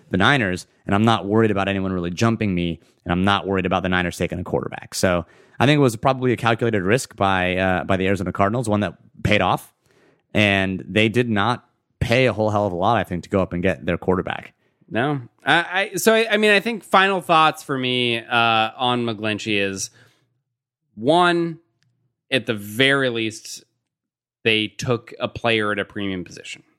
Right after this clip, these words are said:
Speaker 2: right? So tackle is important. Um, this isn't the same as taking,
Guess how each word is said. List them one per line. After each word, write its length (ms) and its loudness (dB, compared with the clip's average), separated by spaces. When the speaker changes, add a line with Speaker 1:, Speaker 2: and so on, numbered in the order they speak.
Speaker 2:
right? 300 -6
So 140 -8
tackle 540 -2
is 180 -6
important. 720 -4
Um, 340 -4
this 220 -2
isn't 240 -4
the 100 -2
same 440 0
as 140 -6
taking, 800 0